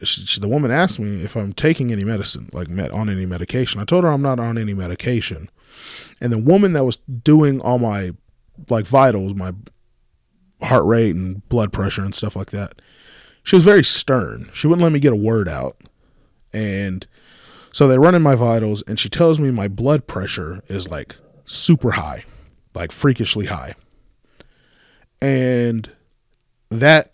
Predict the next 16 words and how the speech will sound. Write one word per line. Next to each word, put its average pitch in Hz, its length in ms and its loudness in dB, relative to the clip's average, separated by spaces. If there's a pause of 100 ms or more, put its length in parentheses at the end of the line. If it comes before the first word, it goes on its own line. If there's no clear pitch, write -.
m-, 117 380 -4 (920)
uh, 143 280 6 (200)
mind 170 260 2
you, 131 100 4
I'm 120 120 0
already 120 460 2
terrified 95 600 -6 (120)
of 101 160 -8
hospitals. 87 540 -8
So 117 60 -4
I'm 127 80 0
already 139 140 2
freaked 120 400 -6
out. 95 160 -4
Like, 92 160 -8
my 110 240 -4